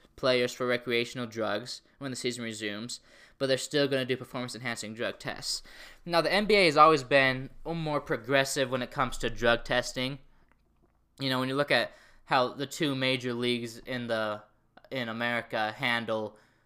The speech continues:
testing, the N F L is very stringent, especially in their marijuana law, in their marijuana rules. The N B A seems to be more lax. You don't hear a lot, a lot of guys in the N B A getting suspended for marijuana. This happens all the time in the N F L.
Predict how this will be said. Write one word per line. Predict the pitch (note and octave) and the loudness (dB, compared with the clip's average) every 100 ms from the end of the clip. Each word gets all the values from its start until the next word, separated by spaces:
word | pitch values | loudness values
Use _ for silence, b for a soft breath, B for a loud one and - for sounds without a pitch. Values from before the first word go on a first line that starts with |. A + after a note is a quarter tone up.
| b _ | b _
testing, | - C3 - A2 G#2 | -2 0 0 -6 -6
the | A2+ | -2
N | A2 B2+ | -2 -2
F | B2 | -2
L | B2 A#2 A2+ | 2 2 2
is | A2 | 0
very | A#2 A2+ A2+ G#2+ - | 4 4 4 -2 -6
stringent, | - - B2+ A#2+ A2 A2+ A2 | -12 -4 -2 -2 -4 -6 -8
especially | - - A#2+ - A2+ | -8 -4 -4 -2 -2
in | A2+ | -2
their | A2 G#2+ | -4 -4
marijuana | A2 G#2+ G#2+ A2+ A#2+ A#2+ A#2 A#2 b b b b - | -4 -4 -4 -2 0 0 -2 -6 b b b b 2
law, | A#2 A2+ A2+ - | 6 8 6 2
in | B2+ A#2 | -6 -4
their | G#2+ A2 - | -4 -6 -8
marijuana | A#2+ A#2 A2+ A#2 A2+ | -4 -2 0 0 -2
rules. | A2+ A2+ A2+ | -4 -4 -4
The | A2+ | -4
N | A#2+ A#2+ | -4 -2
B | |
A | A#2 | -4
seems | - A#2+ A2+ | -4 -8 -8
to | A2+ | -8
be | A2+ | -8
more | G#2+ G#2 | -6 -6
lax. | G#2+ A2+ G#2+ G#2+ - - | 2 4 4 0 -6 -6
You | |
don't | A#2+ A#2 | -4 -4
hear | C3 | -2
a | A#2+ | 0
lot, | A#2 A2+ | 0 0
a | |
lot | B2 A#2 | 0 0
of | A#2 | 0
guys | A2+ A2+ | -2 -2
in | |
the | A#2 | -6
N | A2+ | -6
B | A2+ | -6
A | |
getting | A2+ A2+ | -4 -8
suspended | A2 - - A2 G#2+ | -8 -10 -4 -4 -2
for | A2 | -4
marijuana. | A2 G#2+ G#2+ A2+ A2 A2 G#2 B B - | -2 -2 0 0 2 0 -6 B B -10
This | B2+ - | -6 -2
happens | A#2 A#2 A2 | -2 -2 -4
all | G#2+ | -4
the | |
time | G#2 A#2 A2+ | -2 2 2
in | A2+ | 0
the | A2+ | -2
N | A2 | -2
F | G#2+ - | -2 0
L. | A2 G#2+ | 0 0